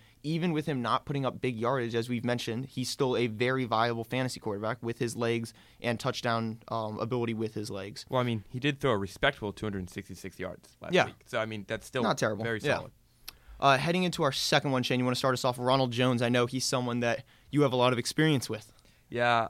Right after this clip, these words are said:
Speaker 2: I drafted him in the season with kind of, like, hopes of maybe he'll become, like, a flex play, and really he's been inconsistent at best. He really solidified himself as a wide receiver, in
Speaker 1: Yeah.
Speaker 2: my opinion, uh, e-, even though he is a running back. He caught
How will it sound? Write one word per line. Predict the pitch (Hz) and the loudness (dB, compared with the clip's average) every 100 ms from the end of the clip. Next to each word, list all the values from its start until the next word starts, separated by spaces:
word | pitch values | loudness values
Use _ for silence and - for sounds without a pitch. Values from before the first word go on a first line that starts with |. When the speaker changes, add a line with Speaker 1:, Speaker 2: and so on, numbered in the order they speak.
| - | -2
Speaker 2:
I | 110 110 | -2 -2
drafted | 107 139 180 - | -2 -6 -6 -4
him | 147 | -2
in | 127 | -2
the | |
season | - 120 110 107 | -4 -4 -4 -4
with | 101 - | -4 -4
kind | 110 | -6
of, | 104 | -4
like, | 98 98 | -4 -6
hopes | 104 95 101 | -6 -6 -8
of | 90 | -8
maybe | 98 98 | -8 -6
he'll | 101 95 | -8 -8
become, | 95 98 98 | -10 -8 -8
like, | 92 | -10
a | |
flex | - 98 95 | -12 -12 -12
play, | - 104 98 98 | -10 -8 -6 -8
and | 95 95 - | -10 -12 -12
really | 110 151 156 | -8 -6 -4
he's | 127 104 | -6 -4
been | 110 98 | -6 -4
inconsistent | 107 107 98 - 101 101 90 | -6 -6 -8 -8 -6 -8 -8
at | 87 - | -12 -8
best. | 90 85 - _ - - - | -8 -8 -12 _ -20 -20 -6
He | 135 | -4
really | 147 202 | -2 -2
solidified | - 110 123 123 110 | -4 -2 -2 -2 -4
himself | 107 - 104 - | -4 -4 -4 -2
as | 98 95 | -6 -4
a | 92 90 - | -6 -8 -6
wide | 107 107 | 2 2
receiver, | 95 - 107 85 80 _ _ _ - | 2 -4 -6 -6 -14 _ _ _ -4
in | 92 | -2
Speaker 1:
Yeah. | 90 | -2
Speaker 2:
my | 95 95 | -2 -2
opinion, | 90 92 92 90 | -4 -8 -8 -8
uh, | 92 90 90 87 _ _ _ _ _ | -8 -8 -8 -12 _ _ _ _ _
e-, | 120 95 - _ | -14 -14 -20 _
even | 131 113 | -4 -2
though | 107 | 0
he | 104 107 | 0 -2
is | 98 | -2
a | |
running | 92 101 95 | -2 -2 -2
back. | 92 | -6
He | 117 | -8
caught | - 127 | -2 -2